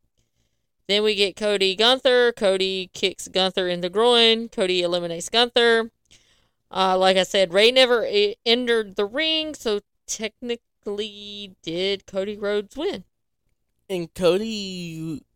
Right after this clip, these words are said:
Speaker 2: jumped over the top rope, so technically Rey Mysterio's the winner.
Speaker 1: Yeah. Um,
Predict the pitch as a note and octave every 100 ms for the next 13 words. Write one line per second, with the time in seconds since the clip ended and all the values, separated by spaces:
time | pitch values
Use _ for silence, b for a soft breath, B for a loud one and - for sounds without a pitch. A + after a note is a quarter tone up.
0 | _ D#3+ E3+ E3 - C#3+ C#3+ C#3+ C3+ -
1 | C3+ C3 B2 - _ C#3+ - B3+ D#4+ G#4+
2 | - G4 F4+ F4+ E4 D#4 - F#4+ G4+ F4
3 | A3 F#3+ - F3+ E3+ D3 C#3+ - _ F#3+
4 | G#4+ A#4+ _ _ _ _ _ _ _ _
5 | _ _ _ _ _ _ _ _ _ _
6 | _ _ _ _ _ - C4 C4 C4+ C4
7 | B3+ C4